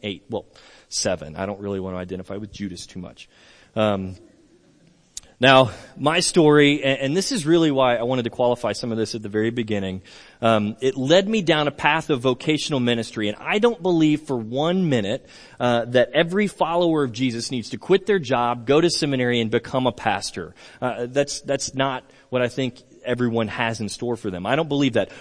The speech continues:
But a few years back, I heard a great exhortation to all Christians. I was listening to a message by Rob Bell, and regardless of what you think about him, uh, he said something that I thought was remarkable in reference to calling.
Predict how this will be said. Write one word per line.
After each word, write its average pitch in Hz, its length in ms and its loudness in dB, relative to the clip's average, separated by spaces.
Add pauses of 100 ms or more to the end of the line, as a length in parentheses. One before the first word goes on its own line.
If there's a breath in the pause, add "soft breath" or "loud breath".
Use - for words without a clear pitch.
(120)
But 143 140 2
a - 20 -4
few 185 360 0
years 196 380 2
back, 107 540 0
I 131 80 2
heard 127 200 -2
a 117 40 -4
great 123 400 0
exhortation 127 800 -2
to 135 340 -6
all 143 580 2 (160 loud breath)
Christians. - 760 -8 (280 loud breath)
I 127 120 4
was 127 180 0
listening 151 360 0
to 139 140 0
a 127 40 4
message 131 480 -4
by 113 220 0
Rob 110 340 -4
Bell, 95 160 -2
and 101 100 -6
regardless 123 480 -2
of 139 100 -6
what 139 240 -4
you 131 60 -4
think 147 260 -4
about 107 280 0
him, 104 180 -2 (320 loud breath)
uh, 120 180 0
he 160 200 -2
said 156 240 -2
something 127 380 -2
that 113 100 0
I 135 100 0
thought 131 300 -2
was 110 200 -6 (240 loud breath)
remarkable 117 920 -2
in 113 220 -4
reference 120 500 -4
to - 100 -14
calling. 98 520 -2